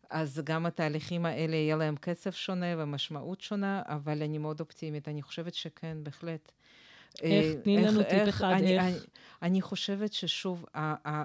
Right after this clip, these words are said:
Speaker 1: קודם כל, זה שאנחנו נשב עם עצמנו, אנחנו נחשוב על ההורות שלנו ברצינות, לא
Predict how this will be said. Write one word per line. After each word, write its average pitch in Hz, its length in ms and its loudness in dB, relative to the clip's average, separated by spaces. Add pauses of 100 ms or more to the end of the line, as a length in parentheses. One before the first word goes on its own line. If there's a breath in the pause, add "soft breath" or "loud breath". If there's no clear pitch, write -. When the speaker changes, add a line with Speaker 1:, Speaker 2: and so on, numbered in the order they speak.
(140)
Speaker 1:
קודם 226 220 2
כל, 202 200 2
זה 185 180 -2
שאנחנו 185 420 -2
נשב 160 340 -4
עם 175 100 -2
עצמנו, 165 680 -4 (400 loud breath)
אנחנו 165 240 -4
נחשוב 175 380 -2
על 240 120 2
ההורות 175 380 2
שלנו 185 720 0
ברצינות, 156 800 -2
לא 180 220 4